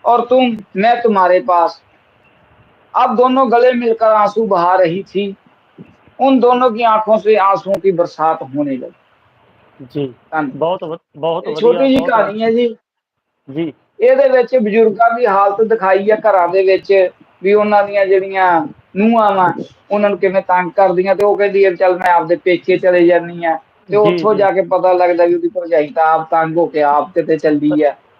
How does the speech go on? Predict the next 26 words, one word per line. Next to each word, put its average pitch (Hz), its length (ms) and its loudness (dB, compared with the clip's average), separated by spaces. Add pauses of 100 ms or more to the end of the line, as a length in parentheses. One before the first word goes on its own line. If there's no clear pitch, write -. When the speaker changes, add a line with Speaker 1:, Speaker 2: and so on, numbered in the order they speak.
Speaker 2:
ਜੀ, 151 200 -20
Speaker 1:
ਤੇ 170 100 0
ਉਹ 180 280 2
Speaker 2:
ਹਾਂ। 143 120 -10
Speaker 1:
ਬੜੀ 180 280 0
ਇੱਕ 180 160 -4
ਮਾਰਮਿਕ 185 600 -2
ਜਿਹੀ 185 200 2
ਦ੍ਰਿਸ਼ 170 520 -2
ਜਿਹਾ 180 180 4
ਉੱਥੇ 175 240 -2
ਉਹ 170 80 2
ਪੇਸ਼ 165 400 0
ਹੁੰਦਾ 143 320 0
ਵਾ। 143 220 0 (1300)
ਤੇ 170 220 0
Speaker 2:
ਸਹੀ 180 200 4
ਹੈ - 0 -
Speaker 1:
ਉਸ 175 160 -2
Speaker 2:
ਜੀ। 175 100 2
Speaker 1:
ਦਾ 165 240 2
ਵਰਣਨ 156 480 -6
ਇਸ 151 160 -8
ਕੰਮ 135 340 -8
ਦੇ 131 60 -10
ਵਿੱਚ 127 140 -16